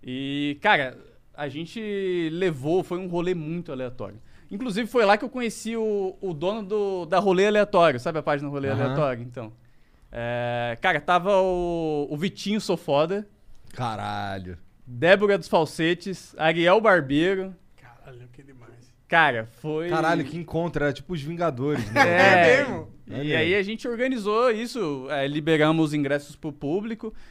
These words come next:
Speaker 1: e a Flox organizou tudo isso e peitou, né? E a gente conseguiu tirar do papel. Aí ano passado a gente tava se programando pra fazer o evento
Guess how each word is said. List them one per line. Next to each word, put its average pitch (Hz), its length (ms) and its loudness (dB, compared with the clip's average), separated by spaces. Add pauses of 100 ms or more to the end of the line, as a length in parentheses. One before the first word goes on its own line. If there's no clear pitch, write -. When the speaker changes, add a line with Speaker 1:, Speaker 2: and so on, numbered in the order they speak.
Speaker 1:
e 170 380 -2
a 165 80 2
Flox 180 320 -4
organizou 214 480 -2
tudo 233 260 -8
isso 226 380 -8
e 262 260 -8 (600)
peitou, 226 400 2
né? 131 180 -4 (800)
E 120 60 -12
a 117 60 -6
gente 131 180 -10
conseguiu 160 340 -2
tirar 170 260 2
do - 100 -12
papel. 151 500 2 (480)
Aí 214 240 2
ano 254 100 2
passado 214 380 2
a 190 60 2
gente 180 180 -8
tava 196 260 0
se 214 220 -8
programando 185 720 2
pra 151 580 4
fazer 170 180 -2
o 185 40 2
evento 185 580 -4